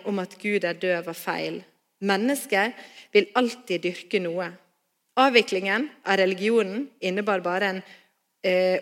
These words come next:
omplassering av gudsdyrkelsen. Gud er død, så i stedet for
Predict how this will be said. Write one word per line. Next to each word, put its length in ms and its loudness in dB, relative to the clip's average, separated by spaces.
omplassering 880 0
av 100 -4
gudsdyrkelsen. 840 -6
Gud 260 2
er 140 2
død, 200 4
så 160 -4
i 80 0
stedet 420 0
for 200 -8